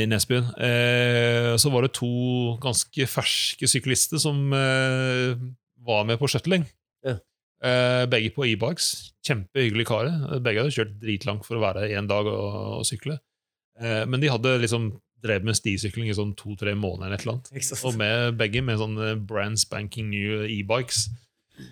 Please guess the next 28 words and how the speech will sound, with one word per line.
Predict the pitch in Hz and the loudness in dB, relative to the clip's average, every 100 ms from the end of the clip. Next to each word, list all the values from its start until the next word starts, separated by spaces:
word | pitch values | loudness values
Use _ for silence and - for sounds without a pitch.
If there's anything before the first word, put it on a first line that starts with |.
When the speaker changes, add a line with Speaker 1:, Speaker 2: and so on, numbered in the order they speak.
| - - _ - | -20 -20 _ -4
Speaker 1:
Og | 139 | 0
så, | - 165 123 - - - - 165 | 2 4 4 4 0 -2 0 -2
<laughs> | - - - - - - | -4 -18 -14 -14 -14 -2
og | 156 | 0
så | 185 | 2
tar | 156 131 | 4 4
vi | 160 | 4
noen | 143 | 4
runs, | 143 196 - | 4 4 4
og, | 185 165 160 156 | 4 4 4 6
eh, | 151 143 139 139 135 135 131 139 71 143 135 131 - | 6 4 4 4 2 2 0 0 0 -2 -4 -8 -4
ja, | 120 127 | -2 0
det | - - - _ _ _ _ - 120 | -2 -10 -16 _ _ _ _ -2 2
er | |
sånn, | 120 107 87 - _ | 4 2 -2 -10 _
det | 143 | 4
var | 147 | 4
sånn | 139 | 4
klassisk, | - 110 120 - - 117 | 2 0 2 2 0 0
eh, | 110 | 0
ferske, | 117 - 117 110 | 0 -2 -2 -4
ikke | 107 | -2
sant? | 123 113 | -2 0
De | 117 117 110 113 113 | 2 4 4 4 4
hadde | 107 101 101 | 2 0 -2
sånne | 104 104 101 101 | -2 -2 -4 -4
Nike | 101 98 - 117 | -6 -8 -8 -8
joggesko, | 101 95 95 - | -8 -10 -14 -14